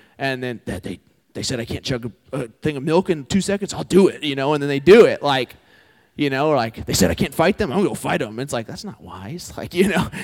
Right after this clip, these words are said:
you're gonna get kicked out. Um, every twelve-year-old, right? Now, how many of you guys have ever met a college student that's still a twelve-year-old? Or a forty-year-old?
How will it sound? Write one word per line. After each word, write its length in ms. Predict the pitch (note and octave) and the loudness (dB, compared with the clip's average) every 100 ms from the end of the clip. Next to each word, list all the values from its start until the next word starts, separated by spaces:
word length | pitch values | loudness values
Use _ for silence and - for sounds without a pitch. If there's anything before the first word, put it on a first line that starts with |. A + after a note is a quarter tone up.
| - - | -14 -10
you're 140 | B2 | -4
gonna 160 | C3 D#3 | -2 0
get 160 | E3+ | 0
kicked 220 | B3 A3+ D#4 | 0 -2 -2
out. 280 | F#3+ - - - _ - | -2 -4 -8 -20 _ -4
Um, 520 | C#3+ C#3 B2 G#2+ F2+ _ _ | -2 0 -2 -6 -12 _ _
every 200 | F#3+ A3+ | -2 -2
twelve-year-old, 500 | A3 A#3 A3 F3 B2 | 0 0 2 0 0
right? 280 | C#3 F3 - _ _ _ - | 0 0 -2 _ _ _ -2
Now, 240 | G#3+ G3+ _ - _ _ _ _ _ _ _ _ _ _ | 0 -2 _ -20 _ _ _ _ _ _ _ _ _ _
how 180 | - D3 | -8 -4
many 140 | F3 F3 | -2 -2
of 80 | |
you 80 | E3 | -4
guys 300 | E3 D3 D3 | -2 -2 -2
have 120 | D3+ | -4
ever 220 | C3 C3+ B2+ | -4 -4 -4
met 160 | B2 | -8
a 40 | A#2+ | -8
college 360 | - G3+ G#3 | -6 -6 -6
student 300 | - A#2 G2 | -8 -10 -10
that's 140 | F2 - | -12 -12
still 220 | A#2+ F#2+ | -8 -8
a 60 | |
twelve-year-old? 640 | - F#2 F2+ G2+ G2+ G#2+ - - _ _ _ _ _ _ _ _ _ _ _ _ _ | -10 -12 -12 -16 -18 -18 -20 -20 _ _ _ _ _ _ _ _ _ _ _ _ _
Or 440 | A2+ A#2 A2+ G#2+ _ _ _ _ - | -4 -2 -2 -6 _ _ _ _ -16
a 60 | C3+ | -12
forty-year-old? 800 | - F#3 A3 D3 G2 G2+ G2+ | -6 -4 -4 -6 -10 -14 -18